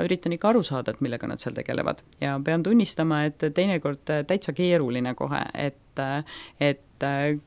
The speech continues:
küll tahaks juba, et sellised on konkreetsed ja arusaadavad tulemused, välisel vaatlusel natuke keeruline, aga ma loodan, et, äh,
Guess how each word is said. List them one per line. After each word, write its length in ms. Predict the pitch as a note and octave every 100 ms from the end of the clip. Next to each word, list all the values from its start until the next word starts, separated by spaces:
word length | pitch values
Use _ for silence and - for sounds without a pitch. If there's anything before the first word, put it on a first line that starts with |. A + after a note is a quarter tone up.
| -
küll 140 | F#3+
tahaks 340 | F3 G#3 F#3 -
juba, 200 | C#3 C#3+
et 80 | C#3
sellised 380 | D#3 D3 D3+ D3
on 120 | D3
konkreetsed 580 | D3+ D#3 G#3 A#3 - D3+
ja 100 | F3
arusaadavad 560 | G#3 - D3 C#3 C#3+
tulemused, 500 | - C4+ G#3 D3+ D3
välisel 400 | F3 G#3 F#3+ C#3+
vaatlusel 460 | D#3 F3+ E3 - C#3+
natuke 320 | D#3+ F3 - C#3
keeruline, 460 | F#3 G3+ C#3+ C3+
aga 100 | C3+
ma 120 | C#3+ D3
loodan, 340 | F3 E3 C3+
et, 260 | C3 - C3+
äh, 160 | C3+